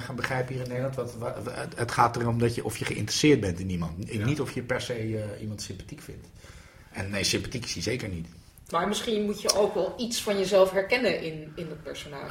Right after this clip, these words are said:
Speaker 1: Ah, dat zegt meer over jou, denk ik. Dat, dat, eh,
Speaker 3: Nee, ik bedoel niet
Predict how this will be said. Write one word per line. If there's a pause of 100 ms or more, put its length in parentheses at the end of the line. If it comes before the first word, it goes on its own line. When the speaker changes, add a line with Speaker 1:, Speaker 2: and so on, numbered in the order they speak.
(100)
Speaker 1:
Ah,
dat
zegt
meer
over
jou,
denk
ik.
Dat,
dat,
eh,
Speaker 3:
Nee,
ik
bedoel
niet